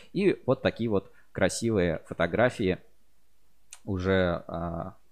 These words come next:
и с «Энергетики Д В», и с «Офшора», и с «Энергетики электротехники». Прямо вот свеженькие, которые были. А, если вы задумываетесь о том, где выставиться, там, где поучаствовать в каких мероприятиях,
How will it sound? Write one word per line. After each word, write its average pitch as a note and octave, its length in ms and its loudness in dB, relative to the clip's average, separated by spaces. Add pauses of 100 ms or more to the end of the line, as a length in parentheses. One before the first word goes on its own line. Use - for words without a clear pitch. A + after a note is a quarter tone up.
(240)
и F#2 200 -4
с - 160 -8
«Энергетики F#2 520 -4
Д E2+ 160 -2
В», D3+ 220 0
и F2 280 -4
с - 140 -8
«Офшора», C#3+ 520 2
и G#2+ 280 -6
с - 220 -10
«Энергетики E2+ 480 -8
электротехники». - 720 -6 (260)
Прямо A2 400 2
вот F#2 200 -6
свеженькие, F#2+ 580 -4
которые E2+ 380 -4
были. D#3 280 0 (300)
А, G2+ 400 0
если C3+ 380 2
вы A#2 340 2
задумываетесь G#2+ 800 -2
о G2+ 60 0
том, G2 240 0
где F#2+ 240 0
выставиться, E2+ 880 -6
там, E2 200 -8
где F#2 180 -4
поучаствовать - 480 -4
в - 20 -20
каких - 180 -10
мероприятиях, B2+ 560 -4